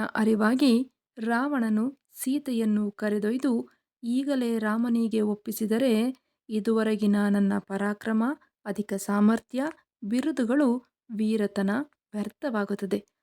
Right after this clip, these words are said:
ಹಾಗಾಗಬಾರದು. ಆದ್ದರಿಂದ ನನ್ನ ಬಾಹುಬಲದಿಂದ ಎಲ್ಲರೂ ನನ್ನ ಪರಾಕ್ರಮ ಹೊಗಳುವಂತೆ ಯುದ್ಧ ಮಾಡಿ, ರಾಮ ಲಕ್ಷ್ಮಣರನ್ನ ಸೋಲಿಸಿ, ಸೆರೆಹಿಡಿದು ತಂದು ಸೀತೆಯನ್ನು ರಾಮನಿಗೆ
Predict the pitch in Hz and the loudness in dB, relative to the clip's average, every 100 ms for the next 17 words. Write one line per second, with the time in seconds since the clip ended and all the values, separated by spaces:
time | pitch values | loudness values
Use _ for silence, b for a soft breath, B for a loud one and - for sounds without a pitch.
0 | _ _ 196 196 196 220 220 202 190 196 | _ _ -6 -2 0 0 0 0 0 -2
1 | 214 - _ _ _ 226 196 202 196 196 | -4 -8 _ _ _ -4 0 2 4 4
2 | 190 214 294 b b _ 262 269 262 254 | 4 2 0 b b _ 0 2 2 2
3 | 233 208 190 220 254 285 226 220 220 269 | 0 -2 -2 -2 -2 -2 0 0 0 2
4 | 320 240 b b _ 254 226 262 285 240 | 2 2 b b _ -2 0 0 -2 -2
5 | 233 220 214 214 208 202 - 208 220 214 | 0 2 2 2 2 -2 -4 -2 -2 -2
6 | 220 208 208 196 208 226 220 214 208 208 | -2 0 0 0 0 0 0 -2 -2 -2
7 | 202 202 180 214 220 233 247 359 - _ | -2 -2 -2 2 2 4 2 0 -4 _
8 | _ _ - 202 208 202 202 202 202 - | _ _ 0 2 2 0 0 -2 -2 0
9 | 220 214 202 202 202 202 - 214 233 240 | 2 2 2 2 2 0 0 2 2 0
10 | 285 359 370 _ _ - 240 226 220 277 | 0 0 -4 _ _ -6 -2 0 0 0
11 | 285 233 226 214 214 208 202 233 254 214 | -2 -2 0 2 2 0 0 -2 -2 -2
12 | 202 240 302 226 233 b _ - 220 226 | 0 0 2 0 -2 b _ -8 -2 0
13 | 294 262 220 202 208 | 2 2 2 2 0